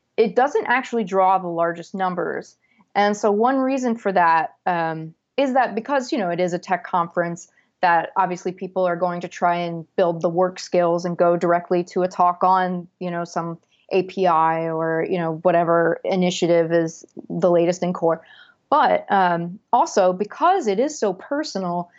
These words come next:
a lot of people can feel uncomfortable. And if they're going to a session,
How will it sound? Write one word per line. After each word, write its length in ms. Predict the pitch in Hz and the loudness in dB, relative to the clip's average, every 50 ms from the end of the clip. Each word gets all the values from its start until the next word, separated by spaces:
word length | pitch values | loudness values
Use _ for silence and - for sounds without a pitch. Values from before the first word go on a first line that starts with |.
| _ _ - | _ _ 0
a 60 | - | 2
lot 160 | 190 190 190 | 4 4 2
of 80 | 220 220 | 2 0
people 240 | - 214 214 - 247 | -4 -6 -4 -4 -4
can 160 | 247 226 202 | -4 -6 -4
feel 180 | 202 208 196 185 | -2 0 0 0
uncomfortable. 580 | 185 185 - 285 302 294 294 - 202 190 180 - | -2 -2 -2 -2 -2 -2 -2 -2 0 0 0 2
And 120 | 233 277 | 0 0
if 140 | 339 359 - | 0 0 -2
they're 80 | - 269 | -2 0
going 300 | 226 233 233 233 233 226 | 2 2 2 2 0 -2
to 140 | 233 - 202 | -2 -2 -4
a 40 | |
session, 500 | 196 - 220 220 220 - - 175 170 175 | -2 0 0 0 0 -2 -4 -6 -6 -6